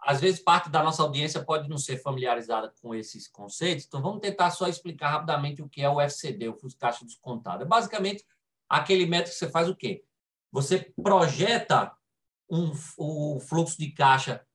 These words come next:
é, é, futuro dessa empresa, né, em determinado período, é, e depois tenta trazer esse valor a, a um valor presente, aplicando aí uma taxa, é, de desconto, né? Por isso é um fluxo de caixa descontado, né? Você,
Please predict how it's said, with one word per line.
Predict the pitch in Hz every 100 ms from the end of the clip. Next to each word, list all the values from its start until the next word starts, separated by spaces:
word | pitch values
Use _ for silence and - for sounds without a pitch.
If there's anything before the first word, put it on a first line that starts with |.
| _ _ -
é, | 127 127 131
é, |
futuro | - 156 - 156 151 139
dessa | 135 156
empresa, | 175 147 175 349 339
né, | - -
em | 151 127
determinado | 127 131 123 120 120 -
período, | 165 139 180 233 - _ _ _ _ _ 143
é, | 156 160
e | 160
depois | 196 202 196 202
tenta | - 214 262 - 202
trazer | - 254 269 131 127 147 170 - _ _ _ -
esse | 170 175 156
valor | 135 147 143 143 151 202 - _ _ _ _
a, | 123 131 131 131 127 127
a | 139 160
um | 170 151
valor | 147 139 131
presente, | 147 160 143 147 196 - _ _ _ -
aplicando | 190 - 226 208 202 208 208
aí | 180 175
uma | 190 196 190
taxa, | - 143 151 - 196 185 _ _ _ -
é, | 147 147 139
de | 143
desconto, | 156 170 - 143 120 -
né? | 101 117
Por | 156
isso | 180 185
é |
um | 147
fluxo | - 185 190 175
de |
caixa | 160 156 160 170
descontado, | 156 - 190 170 107 87 95
né? | 123
Você, | 143 190 185